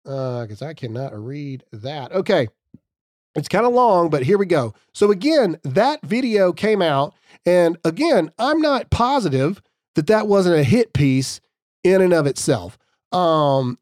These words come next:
you know, even if that was somebody who was there, uh, that snuck in, that person was removed. And again, I'm not sure that that wasn't some kinda hit thing to try to disenfranchise what God is doing. But this is Asbury S-,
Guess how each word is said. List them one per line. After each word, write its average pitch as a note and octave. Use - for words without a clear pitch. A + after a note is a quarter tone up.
you E3+
know, C#3+
even C#4
if C4+
that G#3
was F#3+
somebody F#3
who F3
was D3
there, F#3
uh, C3+
that C3
snuck G3+
in, F#3+
that F3+
person F3+
was C3
removed. G3
And F#3
again, G#3+
I'm A#3+
not A3
sure A3
that F3+
that F#3+
wasn't F#3
some F#3
kinda F#3
hit D#3
thing F3+
to D#3
try F#3+
to D3+
disenfranchise E3+
what E3
God C#3+
is B2+
doing. E3+
But D#3+
this B3+
is C4+
Asbury A3
S-, -